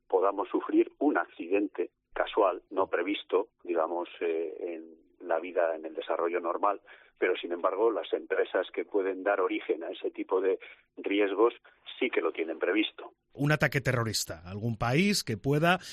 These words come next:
Speaker 2: pensar o, o alguien en particular, eh, realizar un ataque, un ataque químico, un lobo solitario. ¿Sabes si es fácil, eh, conseguir los productos químicos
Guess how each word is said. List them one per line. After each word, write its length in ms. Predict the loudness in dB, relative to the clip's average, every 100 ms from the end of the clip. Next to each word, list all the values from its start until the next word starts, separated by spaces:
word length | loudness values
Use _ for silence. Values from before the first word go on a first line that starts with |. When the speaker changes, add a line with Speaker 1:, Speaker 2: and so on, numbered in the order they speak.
| -10
Speaker 2:
pensar 680 | -6 0 2 4 6 4 2
o, 160 | -2 -4
o 180 | -2 2
alguien 360 | 4 4 2 2
en 80 | 2
particular, 640 | 0 -2 0 4 4 2 -2 -16
eh, 120 | -8 -2
realizar 680 | 0 2 4 4 4 2 2
un 180 | 2
ataque, 720 | 2 0 -2 0 2 2 2 2
un 160 | 2
ataque 340 | 4 2 0 0
químico, 340 | 0 -2 0
un 180 | 2 4
lobo 180 | 4 4
solitario. 600 | 0 0 0 -2 -4 -10 -12 -18 -4
¿Sabes 680 | 2 4 6 6 6 4 4
si 300 | 2 4 4
es 180 | 4 0
fácil, 640 | 0 2 2 2 0 -2 -8
eh, 260 | -6 -4 -4 2
conseguir 560 | 4 4 4 4 4
los 160 | 2 0
productos 520 | 0 -2 0 -2 -2
químicos 760 | 2 4 4 2 0 0 -4